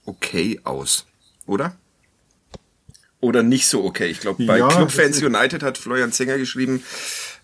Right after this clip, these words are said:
Speaker 1: ähm, dass es dann, äh, äh, bis zum eins null doch ein bisschen kompliziert wurde für den Club.
Speaker 2: Der, der Club ist irgendwie das Maybe der zweiten Liga. Am Anfang denkt man immer, es läuft und dann bricht doch wieder alles zusammen.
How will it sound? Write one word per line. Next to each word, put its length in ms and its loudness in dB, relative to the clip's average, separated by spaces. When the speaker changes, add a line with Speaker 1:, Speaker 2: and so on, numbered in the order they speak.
Speaker 1:
ähm, 360 4
dass 220 -2
es 180 0
dann, 480 0
äh, 680 -14
äh, 280 -8
bis 240 2
zum 280 -2
eins 320 0
null 380 2
doch 140 -4
ein 100 -6
bisschen 240 -6
kompliziert 680 -6
wurde 180 -8
für 140 -12
den 140 -8
Club. 260 -14
Speaker 2:
Der, 220 -2
der 200 -4
Club 200 2
ist 160 2
irgendwie 280 4
das 180 0
Maybe 300 2
der 180 0
zweiten 320 0
Liga. 400 0
Am 140 -6
Anfang 320 2
denkt 240 -2
man 80 2
immer, 140 4
es 160 -2
läuft 340 2
und 80 4
dann 140 2
bricht 200 -4
doch 160 -2
wieder 160 2
alles 240 0
zusammen. 420 -2